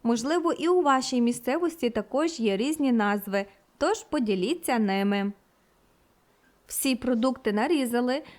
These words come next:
На цьому етапі приправляємо салат до смаку, додаємо солі. Не забувайте, що майонез теж містить сіль. Та додаємо чорний мелений перець до смаку.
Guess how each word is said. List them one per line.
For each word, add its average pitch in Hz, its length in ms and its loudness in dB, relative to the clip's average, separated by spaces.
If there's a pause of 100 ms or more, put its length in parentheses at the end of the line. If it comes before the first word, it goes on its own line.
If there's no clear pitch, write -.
На 233 120 2
цьому 226 320 0
етапі 214 520 0
приправляємо 240 840 0
салат 226 420 -2
до 226 120 2
смаку, 247 580 -2 (300)
додаємо 240 640 2
солі. 185 560 -2 (280)
Не 254 160 4
забувайте, 240 640 0
що 254 240 -2
майонез 208 640 0
теж 254 300 -2
містить 240 560 -2
сіль. 180 260 -2 (500)
Та 240 180 4
додаємо 214 600 -2 (120)
чорний 294 480 0
мелений 208 520 2
перець 330 500 -2
до 208 240 -2
смаку. 220 640 -2